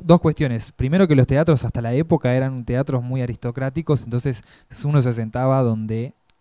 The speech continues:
le correspondía el rol de la sociedad. Lo primero que propone Wagner, que viene del teatro griego, por eso lo traemos, es que de alguna manera iguala la situación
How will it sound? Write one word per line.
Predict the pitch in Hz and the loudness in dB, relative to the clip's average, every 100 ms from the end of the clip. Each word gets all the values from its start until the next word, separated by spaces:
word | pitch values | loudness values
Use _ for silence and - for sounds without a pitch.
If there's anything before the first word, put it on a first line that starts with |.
| _ | _
le | 117 113 | -10 -8
correspondía | - 120 110 - 110 123 123 | -4 -4 -4 -4 -6 -4 -4
el | 113 | -4
rol | 107 123 127 | 0 0 2
de | 113 | -2
la | |
sociedad. | 107 107 110 120 117 90 _ _ _ _ _ _ _ - | -8 -10 -8 -6 -6 -8 _ _ _ _ _ _ _ -4
Lo | 120 | -2
primero | 120 139 160 | -2 0 0
que | 147 139 | 0 0
propone | 135 151 156 147 | 0 0 0 0
Wagner, | 156 156 147 160 214 151 | 0 -2 -4 -6 -8 -12
que | 113 | -6
viene | 113 156 175 123 | -2 0 0 -2
del | 110 | -4
teatro | 113 113 120 | -4 -2 -2
griego, | 127 147 113 | 2 2 0
por | 113 | -2
eso | 120 117 | -2 -4
lo | |
traemos, | 110 113 123 120 147 - _ _ _ _ | -4 -4 -4 -2 -6 -8 _ _ _ _
es | 127 - | -6 -2
que | 147 - _ - | -4 -4 _ -10
de | 117 | -6
alguna | 127 135 | -2 -2
manera | 123 131 151 | -2 -2 -2
iguala | 120 113 135 185 139 117 - - - _ _ _ _ _ - | -2 0 2 2 0 -4 -10 -20 -20 _ _ _ _ _ -10
la | 120 131 | -8 -8
situación | 123 120 113 123 139 170 | -6 -8 -6 -4 -4 -6